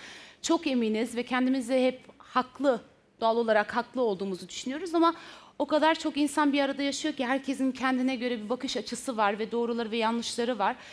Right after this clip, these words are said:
Ve her zaman olay haklı olmak da değil, neyin doğru ve neyin yanlış olduğunu da görebilmek ve o an beraber en güzelini yaratabilmek, durumları kolay.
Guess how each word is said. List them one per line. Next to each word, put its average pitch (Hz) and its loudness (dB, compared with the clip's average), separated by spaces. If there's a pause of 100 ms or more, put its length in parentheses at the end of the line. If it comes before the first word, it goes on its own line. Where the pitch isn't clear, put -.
(140)
Ve 240 -2
her 269 4
zaman 254 2
olay 247 2
haklı 254 -2
olmak 262 2
da 196 -2
değil, 214 0
neyin 240 -2
doğru 233 -2
ve 226 -2
neyin 233 0
yanlış 226 -2
olduğunu 233 0
da 226 0
görebilmek 180 -4 (400)
ve 262 4
o - 4
an 262 6
beraber 254 4 (320)
en 285 6
güzelini 185 2 (500)
yaratabilmek, 190 0
durumları 208 0
kolay. 196 0